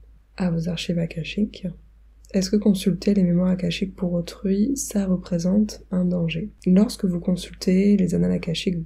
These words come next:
pour quelqu'un d'autre, déjà, bah, vous vous engagez à le faire avec respect et avec son accord, évidemment. C'est très important, voilà, mais je le dis et je le répète, on le fait toujours avec l'accord de la personne.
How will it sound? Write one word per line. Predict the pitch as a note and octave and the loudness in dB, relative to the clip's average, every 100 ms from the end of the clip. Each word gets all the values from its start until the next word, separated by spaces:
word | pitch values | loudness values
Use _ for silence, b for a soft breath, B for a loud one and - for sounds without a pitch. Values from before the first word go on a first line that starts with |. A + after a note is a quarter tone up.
| - - | -10 -8
pour | G3 | -6
quelqu'un | - G3+ - E3 | 0 0 0 -2
d'autre, | E3 D4 - - _ B B B B B B G3 | 0 -2 -6 -18 _ B B B B B B 2
déjà, | F#3 G3 | 4 6
bah, | G3+ F#3 F#3+ - | 4 2 -2 -8
vous | F3+ F3 | -6 -4
vous | F3+ F#3+ | 0 4
engagez | G3+ F#3+ F#3 G#3 | 4 6 4 4
à | G3+ | 2
le | |
faire | - G3+ | 2 0
avec | F#3 E3+ E3+ | 2 2 0
respect | - F#3 F3 - G3+ A3+ - | -4 -4 -2 -2 0 0 0
et | G3 G3+ | 0 2
avec | E3+ F3 F#3 | 0 0 -4
son | - - E3 | -6 0 0
accord, | D#3+ - F3+ G3+ - | 0 -4 -6 -6 -6
évidemment. | F3 E3+ E3 E3 G3+ - B B B B | -6 -4 -2 0 -2 -4 B B B B
C'est | - - | -16 -12
très | - G3+ F#3+ | 0 2 4
important, | F#3 F3+ E3+ - F3 A3 - _ | 2 0 -6 -4 -2 -2 -6 _
voilà, | F3+ E3+ F#3 | -4 0 2
mais | F3 | 2
je | E3 | 0
le | E3+ | -2
dis | F3 F#3 | 0 0
et | F3 | 0
je | |
le | F3 | -2
répète, | E3 D#3+ - B3 - F#3 - B B B B - | -4 -4 -6 -8 -6 -6 -6 B B B B -6
on | F#3+ | 0
le | F3 | 2
fait | E3+ F#3+ | 2 -2
toujours | - F3+ F3 F#3 F#3+ F#3 | -2 -2 0 0 0 -2
avec | F3 E3 E3 | 0 0 0
l'accord | E3+ E3 F3 F3+ F3 E3 | -4 -6 -4 -2 -2 -2
de | E3 | -2
la | E3+ | -2
personne. | E3+ E3 - E3+ F#3+ F#3 | -4 -6 -6 -2 0 0